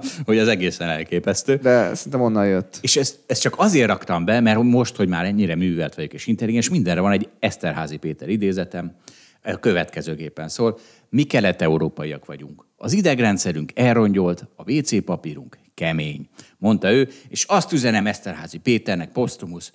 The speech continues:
Speaker 1: hogy a W C papír már nem az, mert az már nyugati technológiával készül. Egyébként, egyébként te ismered azt a kemény W C papírt, amiről Eszterházi Péter valószínűleg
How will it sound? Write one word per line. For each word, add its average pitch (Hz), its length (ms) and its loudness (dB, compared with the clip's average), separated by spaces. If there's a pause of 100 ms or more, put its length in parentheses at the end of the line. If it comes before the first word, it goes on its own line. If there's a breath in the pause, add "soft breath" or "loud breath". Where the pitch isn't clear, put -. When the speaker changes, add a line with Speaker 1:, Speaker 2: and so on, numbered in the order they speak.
Speaker 1:
hogy 120 100 -4
a 165 40 4
W 180 140 4
C 120 160 0
papír 98 280 -2
már 90 160 -4
nem 113 180 4
az, 90 220 2
mert 113 280 -2
az 104 120 -2
már 104 160 2
nyugati 120 380 4
technológiával 90 840 0
készül. 95 340 -4 (200 loud breath)
Egyébként, 139 600 0
egyébként 147 280 0
te - 80 2
ismered 147 320 2
azt 147 140 2
a 147 60 2
kemény 156 360 2
W - 40 4
C 160 180 0
papírt, 127 400 0
amiről 123 260 6
Eszterházi 127 400 2
Péter 127 300 0
valószínűleg 127 360 0